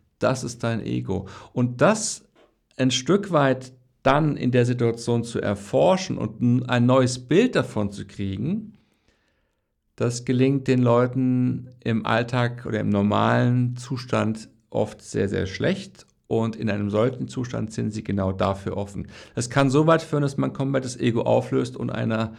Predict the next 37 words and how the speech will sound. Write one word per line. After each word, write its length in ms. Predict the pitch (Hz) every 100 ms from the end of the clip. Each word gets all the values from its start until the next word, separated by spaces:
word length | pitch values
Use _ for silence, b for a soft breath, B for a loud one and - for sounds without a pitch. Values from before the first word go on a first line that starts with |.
| B B B
Aufwach- 500 | - 113 127 - 117
oder 180 | - 110
Erleuchtungserfahrung 1080 | 107 107 117 120 113 110 - - 95 92 82
entstehen 560 | 82 87 - - - -
kann. 220 | - -
Das 120 | -
kann 140 | 123
auch 300 | - 151 - - -
übrigens 380 | 123 131 123
passieren, 460 | - 120 - 135 135 B B B B
wenn 160 | 120 123
man 440 | 123 117 117 - -
sehr, 320 | 117 135 135
sehr 160 | 123
tief 320 | 123 135 139 123
in 100 | 120
das 200 | 110 113
Gefühl 340 | 104 151 165
des 100 | 131
Schmerzes 580 | - 123 131 143 135 -
reingeht 480 | 123 139 139 139 139
und 520 | 120 117 113 - -
den 460 | 117 113 113 110 B B
komplett 500 | - 131 127 135 131
ausfüllt, 520 | - 127 - - 131
kann 200 | - 120
auch 220 | - 117 120
so 120 | 113
eine 120 | 104
Erfahrung 560 | 90 92 87 82 80 -
entstehen. 320 | 90 - 95
Das 100 | 92
ist 200 | 117 110
wirklich 260 | 113 113
dokumentiert 600 | - 101 101 98 101 113
und 140 | 101 98
berichtet. 560 | 92 92 95 - -